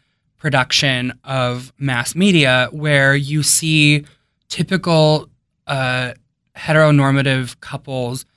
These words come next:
having these really great sweeping moments, and you have the Hallmark moment, and, you know, she goes running up to the guy, and she's like, "I've always loved you," and he's like, "I finally figured it out, and I love you too." And you, you're having this whole moment, and, like,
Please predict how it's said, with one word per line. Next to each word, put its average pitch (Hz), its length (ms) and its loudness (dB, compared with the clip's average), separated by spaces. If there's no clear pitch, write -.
having 190 260 4
these 165 240 2
really 165 180 2
great 147 380 -2
sweeping 143 420 -2
moments, 131 440 0
and 135 80 -4
you 143 80 -2
have 143 140 0
the 143 80 -2
Hallmark 131 480 -6
moment, 131 320 -6
and, 131 180 -6
you 147 100 -4
know, 143 180 4
she 160 220 2
goes 151 200 2
running 147 200 4
up 143 60 -2
to - 80 -8
the 143 80 -4
guy, 131 200 0
and 135 80 0
she's 139 120 -4
like, 139 120 -10
"I've 185 120 -2
always 196 200 0
loved 180 200 -2
you," 185 160 0
and 156 80 0
he's 139 140 -4
like, 127 140 -2
"I 135 120 0
finally 143 300 4
figured 135 300 0
it 127 120 0
out, 123 180 2
and 117 100 -6
I 123 80 0
love 127 220 -2
you 127 120 -2
too." 117 360 -4
And 117 160 -12
you, 196 140 0
you're 214 280 2
having 214 300 2
this 175 140 0
whole 180 180 0
moment, 175 320 4
and, 160 180 4
like, 151 240 0